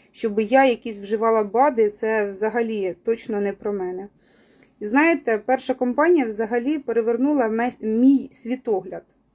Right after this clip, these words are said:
який, який тільки був. І от давайте <clears throat> не будемо говорити про те, що було раніше, я хочу сказати про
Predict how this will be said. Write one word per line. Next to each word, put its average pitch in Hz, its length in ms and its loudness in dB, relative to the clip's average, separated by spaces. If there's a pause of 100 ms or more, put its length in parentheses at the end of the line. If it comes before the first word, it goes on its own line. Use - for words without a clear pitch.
(320)
який, 208 440 -2
який 208 280 -2
тільки 214 360 -8
був. 185 300 -14 (840)
І 262 40 -2
от 392 180 4
давайте 262 480 2 (200)
<clears throat> 311 220 4
не 262 160 6
будемо 226 360 2
говорити 240 440 -2
про 226 140 -6
те, 247 140 -2
що 262 160 -4
було 254 180 -2
раніше, 311 360 0
я 226 60 -2
хочу 330 280 -4
сказати 269 460 2
про 247 360 2